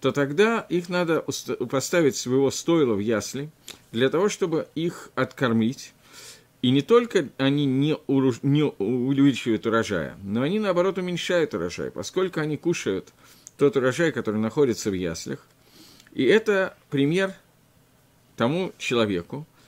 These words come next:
которому нужно быть как шор леолик и хамор ламаса, который должен быть как бык для ноши, и как оль ермо, и как, э, осёл для ноши. И они должны быть, э, эти люди должны быть элуфим,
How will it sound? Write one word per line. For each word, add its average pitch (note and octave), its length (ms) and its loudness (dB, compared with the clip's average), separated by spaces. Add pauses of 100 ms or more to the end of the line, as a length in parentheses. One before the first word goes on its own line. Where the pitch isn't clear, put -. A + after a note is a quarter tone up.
(120)
которому D3+ 400 0
нужно F3 380 -2
быть E3 300 0
как - 260 -4
шор G3 460 2
леолик E3+ 580 0
и C#3 60 -6
хамор C#3+ 360 -2
ламаса, B2+ 520 -4
который C#3 280 -2
должен C#3+ 400 -2
быть C3+ 240 0
как - 400 -4
бык C3 460 2
для G2 460 -2
ноши, C3 460 -2 (540)
и A2+ 120 -2
как - 560 -4
оль A2+ 240 0
ермо, G#2 520 -2 (420)
и A#2 260 2
как, - 420 -2
э, G2+ 520 0
осёл F3+ 420 0
для C3 200 -4
ноши. - 340 -8 (500)
И A#2 120 0
они G3+ 180 4
должны G3+ 380 0
быть, F3+ 440 -2
э, A2+ 460 2
эти B2 300 -2
люди A2 480 0
должны A2+ 360 -2
быть C#3 200 -2
элуфим, A#2 460 -2